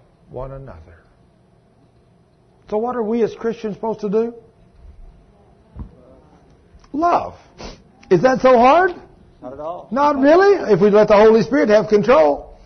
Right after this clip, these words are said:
Speaker 1: Now, if we let the flesh get in there, that beast can be wicked. That's a different story. Yep, that beast, you can let that beast rise up in you and he, oh. D-,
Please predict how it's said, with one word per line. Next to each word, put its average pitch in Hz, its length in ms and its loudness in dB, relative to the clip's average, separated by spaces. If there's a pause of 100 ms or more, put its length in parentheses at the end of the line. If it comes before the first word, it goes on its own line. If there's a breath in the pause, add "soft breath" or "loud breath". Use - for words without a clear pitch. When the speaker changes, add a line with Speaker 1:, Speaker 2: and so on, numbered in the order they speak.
(160 soft breath)
Speaker 1:
Now, 170 180 -2
if 139 40 -2
we 180 100 4
let 175 180 4
the 165 80 -2
flesh - 320 0
get 196 160 4
in 190 120 4
there, 196 340 -4 (520)
that 127 180 -8
beast 156 240 -2
can 139 160 -6
be 143 120 -2
wicked. 135 400 -6
That's 151 460 0
a 208 60 2
different 233 320 2
story. 359 400 0 (680 loud breath)
Yep, 180 320 -4
that 151 280 -2
beast, 214 300 0
you 202 120 -4
can 202 140 0
let 208 200 0
that 202 240 -2
beast 208 280 0
rise 202 460 -2
up 208 160 0
in 208 160 0
you 233 200 0
and 190 100 0
he, 143 260 -6
oh. 220 1040 2 (1400 loud breath)
D-, 175 100 -4